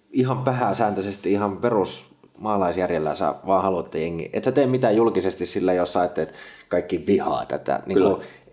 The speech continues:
Speaker 1: et sä kulje tosi kummallisissa vaatteissa tai siis jotenkin tyhmästi vaikka edes kadulla, koska niinkin pienet asiat vaikuttaa, että sä ajattelet, että mitäköhän muut kelaa jostakin ihan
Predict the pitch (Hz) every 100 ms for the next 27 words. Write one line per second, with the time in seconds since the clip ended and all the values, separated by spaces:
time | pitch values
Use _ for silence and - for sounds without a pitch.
0 | _ _ _ - 101 - 104 101 - -
1 | 113 104 101 101 - _ _ 123 107 -
2 | 107 95 92 92 98 95 104 98 - 95
3 | - 98 - 95 98 101 101 98 101 95
4 | 95 151 127 101 95 - 95 - 92 -
5 | - _ 107 - - 139 120 104 92 87
6 | - - 98 - - - - 135 165 135
7 | 120 113 104 80 98 101 92 104 98 90
8 | - 95 87 - - _ _ _ 101 -
9 | 82 - 107 101 98 98 101 107 95 95
10 | 95 101 98 - 101 87 78 - 101 90
11 | 113 107